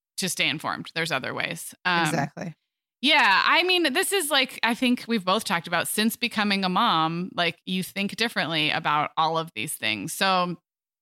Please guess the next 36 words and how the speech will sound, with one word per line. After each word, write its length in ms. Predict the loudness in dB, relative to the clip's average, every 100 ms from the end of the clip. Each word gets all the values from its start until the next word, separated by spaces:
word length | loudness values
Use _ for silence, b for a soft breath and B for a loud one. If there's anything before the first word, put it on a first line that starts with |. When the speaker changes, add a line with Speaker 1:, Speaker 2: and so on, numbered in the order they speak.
| _ _
Speaker 1:
um, 280 | -2 0 0 0
I 80 |
am 180 | 2 0
prone 480 | -4 -6 -2 0 -2
to 180 | -2 -2
being 500 | -2 -2 -2 -4 -2
anxious 480 | 0 0 0 -2 -2
about 240 | -2 -2 -2
what's 240 | -4 -2
in 100 | -2
the 80 | 0
news. 420 | -2 0 -2 -4 _ _ _ -4
Um, 220 | 0 2
and 100 | 4
I 100 | 2
think 280 | 0 -2 -2
my 280 | 0 0 0
solution 540 | -2 -6 -4 -4 -4 -2
is 360 | -2 -4 -4
usually 440 | -6 -6 -4 -4 -4
to 540 | -6 -4 -6 -6 -8 -10 _ _
tune 200 | -4 0
it 100 | 2
out 280 | 4 2 2
or 120 | -2 -4
filter, 420 | -2 -4 0 0
even 240 | 0 -2
through 140 | -2 -2
my 100 | -2
husband. 520 | -2 -2 0 0 0
So 160 | -2 0
there 140 | 0
have 140 | 0 0
been 140 | -2
times 360 | 0 0 0 -2
in 280 | -4 -4